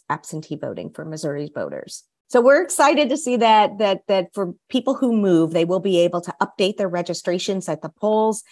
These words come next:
We know that this is one of the most common barriers that voters face on election day. The Missouri Voter Protection Coalition runs Missouri's election protection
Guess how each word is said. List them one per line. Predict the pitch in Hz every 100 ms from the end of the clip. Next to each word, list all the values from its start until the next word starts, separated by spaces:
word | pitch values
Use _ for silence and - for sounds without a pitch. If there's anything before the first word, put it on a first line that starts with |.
| - -
We | 226
know | 247 233
that | 214 202
this | 214 - -
is | 196 190
one | 185 196 214 208
of | 185 180 175
the | 190
most | 185 175 175 -
common | - - 208 220 233 247 254 247 _ _
barriers | 196 190 190 170 151 160
that | - - 180
voters | 170 170
face | - 175 180
on | 196 170
election | 151 156 - 156 156
day. | 120 87 - - - -
The |
Missouri | 202 196 240 247
Voter | 220 214
Protection | 214 220 196 - 208
Coalition | 214 190 190 196 196
runs | 185 175 190 214
Missouri's | 202 180 180 180 180 -
election | 175 131 - 196 185
protection | 180 165 - - - 202